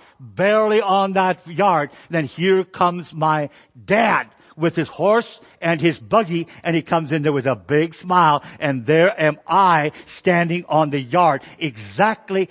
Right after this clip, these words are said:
the test that he had given to the Lord. And so here my, my dad immediately said, "You go get your clothes immediately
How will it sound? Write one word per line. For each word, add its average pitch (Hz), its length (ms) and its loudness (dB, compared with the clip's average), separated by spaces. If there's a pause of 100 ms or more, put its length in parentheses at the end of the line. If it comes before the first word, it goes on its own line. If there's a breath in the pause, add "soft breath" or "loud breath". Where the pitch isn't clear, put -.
(100)
the 147 120 -4
test - 520 -12 (200 loud breath)
that 156 180 2
he 156 140 -6
had 139 180 -4
given 135 320 -6 (260 soft breath)
to 135 120 -12
the 123 80 -6
Lord. 123 260 -4 (180 loud breath)
And 160 140 -2
so - 120 -2
here 175 180 2
my, 156 260 0
my 139 160 -2
dad 147 340 0 (140 loud breath)
immediately 151 420 0
said, 117 140 -8
"You 190 100 0
go 160 160 0
get 160 240 -2
your 139 60 -12
clothes 139 260 -2
immediately 127 460 -6